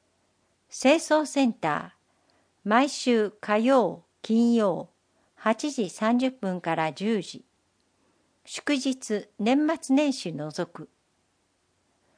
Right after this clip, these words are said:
申し込み、紹介先、ゴミ減量推進課、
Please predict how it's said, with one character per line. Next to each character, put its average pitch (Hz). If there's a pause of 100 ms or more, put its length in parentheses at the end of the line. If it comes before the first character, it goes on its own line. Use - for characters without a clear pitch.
(420)
申 262
し -
込 240
み、 202 (240)
紹 269
介 254
先、 208 (580)
ゴ 208
ミ 262
減 247
量 277
推 254
進 233
課、 -